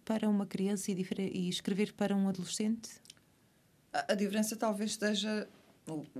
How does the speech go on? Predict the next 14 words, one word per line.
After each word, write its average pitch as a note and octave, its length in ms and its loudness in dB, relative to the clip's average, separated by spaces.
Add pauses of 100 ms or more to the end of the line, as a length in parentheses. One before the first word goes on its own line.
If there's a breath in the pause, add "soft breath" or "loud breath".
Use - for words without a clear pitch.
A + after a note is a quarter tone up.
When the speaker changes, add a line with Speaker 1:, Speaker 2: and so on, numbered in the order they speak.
(120)
Speaker 2:
o, C3+ 720 -4
um D#3 160 -6
pouco D3+ 240 -6
também - 220 -4
no C3+ 120 -4
vocabulário, F3+ 680 0
portanto, D#3 300 -10
ter D3 160 -6
um D3 80 -6
vocabulário C#3 600 -6
um C3+ 100 -8
pouco C3+ 720 -14
mais C3 340 -4
elaborado. E3 640 -6